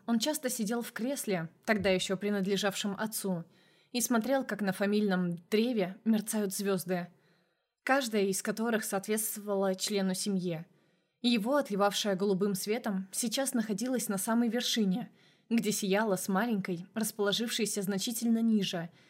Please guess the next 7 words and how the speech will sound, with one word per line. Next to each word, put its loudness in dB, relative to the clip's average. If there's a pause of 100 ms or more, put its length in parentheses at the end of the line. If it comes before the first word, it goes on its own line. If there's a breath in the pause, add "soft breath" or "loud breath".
(160 soft breath)
но 2
весьма 2
яркой 0
и -4
синей. -2 (720)
Самый 6
большой, 0